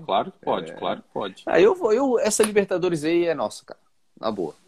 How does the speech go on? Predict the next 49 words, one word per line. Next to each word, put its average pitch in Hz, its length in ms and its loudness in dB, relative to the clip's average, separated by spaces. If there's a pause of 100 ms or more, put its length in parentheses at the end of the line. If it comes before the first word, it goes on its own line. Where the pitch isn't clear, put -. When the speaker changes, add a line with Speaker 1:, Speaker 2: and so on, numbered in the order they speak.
(240)
Speaker 2:
Falar 123 200 2
bem, 123 260 -4
agora 120 240 -2
eu 117 40 -8
vou 120 100 -10
ser - 160 -4
bem - 160 2
Speaker 1:
Mas 277 220 4
assim, 269 160 4
Speaker 2:
feito. 226 140 10
Speaker 1:
ó, - 60 6
cara, 190 200 10
o 185 60 8
São 208 240 8
Paulo, 220 320 8
o 196 80 8
São 190 200 8
Paulo 214 260 8
é 214 40 8
um 196 40 6
time 214 240 6
que 196 140 2
começou 185 640 6
depois 160 400 -4
da 151 100 -6
entrada 139 420 0
do, 131 300 -4
do 127 140 -14
novo 127 240 -10
treinador, 120 640 -8
ele 139 160 -12
começou 135 580 -4
uma 127 140 -2
ascensão, 131 560 -2 (480)
é, 110 640 -2
como 123 180 -2
a 120 60 0
gente 123 260 -4
fala, 123 560 6
igual 123 220 2
mineiro, 143 480 2
né, 143 160 -4
comendo 131 380 0
pelas 123 260 0
beiradinhas 123 640 -2
ali 123 180 -2
no 131 80 -14
Campeonato 127 500 -4
Paulista. 160 680 -2